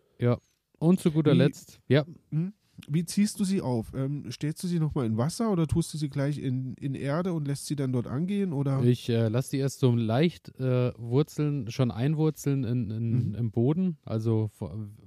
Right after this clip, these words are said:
Speaker 1: in der
Speaker 2: Ja.
Speaker 1: Nähe der Mutterpflanze. Und dann, äh, mach ich sie ab und pflanze zu Hause nochmal, äh, in, in kleine Töpfchen, in die
Speaker 2: Okay.
Speaker 1: Voranzuchtstöpfchen von den Tomaten aus dem Frühjahr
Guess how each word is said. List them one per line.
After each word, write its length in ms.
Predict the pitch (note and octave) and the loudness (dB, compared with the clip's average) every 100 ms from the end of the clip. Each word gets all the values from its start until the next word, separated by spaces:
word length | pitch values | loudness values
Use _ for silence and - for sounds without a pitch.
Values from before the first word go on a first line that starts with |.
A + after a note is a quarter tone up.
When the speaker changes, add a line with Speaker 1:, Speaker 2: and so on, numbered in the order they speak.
| G2 A#2 | -18 -12
Speaker 1:
in 160 | B2 A#2 | -2 2
der 100 | A#2 | 4
Speaker 2:
Ja. 60 | A2+ | 4
Speaker 1:
Nähe 140 | C3 | 4
der 100 | A2+ | 2
Mutterpflanze. 720 | A#2+ D3+ D#3+ - D3+ D3+ D#3 - - _ _ | 2 2 0 0 -2 0 -2 -4 -12 _ _
Und 240 | - B2 A#2+ | -4 -2 0
dann, 280 | A#2 C#3+ C3+ | 0 0 -2
äh, 300 | A2+ B2+ B2+ | 0 0 0
mach 260 | A#2+ A#2 B2+ | 0 0 0
ich 120 | A#2+ | 0
sie 120 | A#2+ | -2
ab 220 | G#2+ D3+ - | -2 -4 -6
und 300 | A#2 B2+ B2 | -2 -2 -2
pflanze 400 | A2 A2 C3 B2 | 0 0 -2 -6
zu 180 | - G#2 | -2 0
Hause 280 | A2+ B2+ | 2 0
nochmal, 960 | B2 A2+ A2 G#2 G#2 G#2 F2 G#2 G#2+ G#2 | 0 -2 -2 -2 0 -2 -4 -4 -2 -2
äh, 60 | G#2 | -2
in, 160 | G#2 G2 | -2 -2
in 160 | G#2+ | -4
kleine 320 | G2 G#2+ A2 | -2 0 0
Töpfchen, 640 | G#2 A#2 - - C#3 B2+ A#2+ | 0 -2 -2 -4 -2 -2 -4
in 160 | A2+ G#2+ | -4 -2
die 240 | G#2 G2+ | -2 -2
Speaker 2:
Okay. 60 | G#2 | -4
Speaker 1:
Voranzuchtstöpfchen 1200 | - B2 C3+ C3+ - B2+ - - A#2+ - B2 A#2 | 0 0 2 0 -2 -4 -4 -4 -4 -2 -4 -2
von 180 | - A2+ | -2 -2
den 140 | G#2+ | -2
Tomaten 440 | G#2+ G2+ G#2 C3 A#2+ | -2 -2 -2 -2 -2
aus 120 | G#2+ | -2
dem 100 | G#2+ | -4
Frühjahr 420 | - A#2 C#3 C#3+ | -2 0 2 0